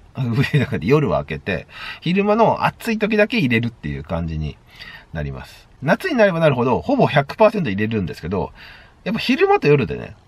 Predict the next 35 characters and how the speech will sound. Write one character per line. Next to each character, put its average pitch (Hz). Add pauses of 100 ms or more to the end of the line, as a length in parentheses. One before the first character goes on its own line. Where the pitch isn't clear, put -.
(120)
エ 160
ア 226
コ 269
ン 247
の 120
負 -
荷 349
量 -
が -
全 214
然 196
違 143
う。 -
ア 220
ク -
セ -
ル 113
踏 135
ん -
だ 135
時 135
の 85
重 226
さ、 -
車 294
の 208
重 220
さ 302
が 175
全 233
然 226
違 208
う 185
の 90
よ。 -